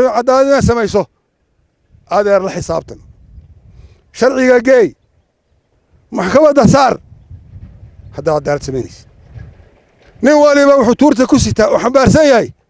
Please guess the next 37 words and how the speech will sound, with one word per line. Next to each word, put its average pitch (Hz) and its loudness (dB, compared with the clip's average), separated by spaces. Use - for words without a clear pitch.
khayraadkii 233 -2
dalkan 247 -2
iyo 233 -8
ummaddan 247 -4
u 254 2
haynayd. 143 -4
Boqolaal 254 -2
milyan 262 0
oo 247 4
baan 247 -4
u 254 -2
waliba 240 0
xambaarsan 208 -8
yahay. - -12
Haddaad 160 -8
cadaalad 160 -10
samaynaysid, 131 -16
wey. 135 -8
Haddii 262 2
kale, 247 2
waxay 147 -6
u 175 -2
muuqanaysaa 170 -8
waneehiye. 175 -4
Waa 120 -6
waneehiye. 165 -2
Wax 170 -4
macna 175 -6
samaynaya, 185 -2
hadal 190 -2
macna 175 -6
samaynaya 185 -4
ma. 170 -4
Waxaan 165 -10
ku 180 -6
soo 160 -4
gabagabaynayaa. 139 -2